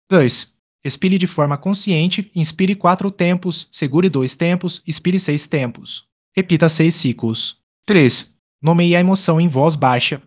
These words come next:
estou sentindo palavra. Quatro. Escolha uma ação imediata de trinta segundos, beber um copo pequeno d'água, caminhar até a janela, anotar a próxima pequena tarefa. Cinco. Termine com uma frase de reorientação, agora eu decido o próximo passo.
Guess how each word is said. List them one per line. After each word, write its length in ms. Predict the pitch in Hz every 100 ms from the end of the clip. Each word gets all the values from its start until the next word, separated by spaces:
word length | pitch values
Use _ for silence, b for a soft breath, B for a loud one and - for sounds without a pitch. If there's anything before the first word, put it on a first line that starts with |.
| -
estou 240 | - 180 175
sentindo 400 | 180 160 147 139
palavra. 600 | 170 143 120 107 113 - _ _ _
Quatro. 360 | 156 139 117 - _ _ _
Escolha 340 | 156 - 170 180
uma 120 | 196
ação 220 | 190 190
imediata 500 | 190 175 170 147 175
de 100 | 180
trinta 300 | 180 190 190
segundos, 680 | - 165 131 123 117 - -
beber 240 | 147 135 160
um 80 | 175
copo 320 | 165 160 170
pequeno 400 | 185 - 170 175
d'água, 500 | 131 131 147 160 160 -
caminhar 380 | 185 185 175
até 200 | 175 175
a 40 | 180
janela, 520 | 190 165 185 190 190 -
anotar 380 | 202 196 156 160
a 80 |
próxima 400 | 156 170 175 190
pequena 380 | 185 190 202 202
tarefa. 600 | 202 156 143 131 - - _ _ _ -
Cinco. 380 | 165 131 - - _ _ _
Termine 360 | 220 185 180 180
com 140 | 185
uma 140 | 180 160
frase 340 | - 127 120
de 120 | 127
reorientação, 800 | 139 202 196 190 196 - 127 101 _ -
agora 300 | 160 156 175
eu 80 |
decido 380 | 165 165 190 190
o 20 |
próximo 440 | 202 156 156 160 156
passo. 520 | 156 127 104 - -